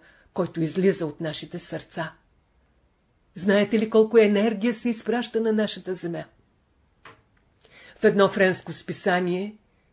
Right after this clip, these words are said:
е изчислено количеството и теглото на слънчевата светлина, която се изпраща на земята.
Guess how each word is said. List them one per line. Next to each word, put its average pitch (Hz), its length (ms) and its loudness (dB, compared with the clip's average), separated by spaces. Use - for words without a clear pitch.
е 185 60 -4
изчислено 185 680 -2
количеството 254 880 -6
и 190 140 -6
теглото 220 520 0
на 226 120 0
слънчевата 190 640 -6
светлина, 175 580 -4
която 180 320 -6
се - 140 -6
изпраща 170 640 -6
на 156 140 -8
земята. 151 520 -10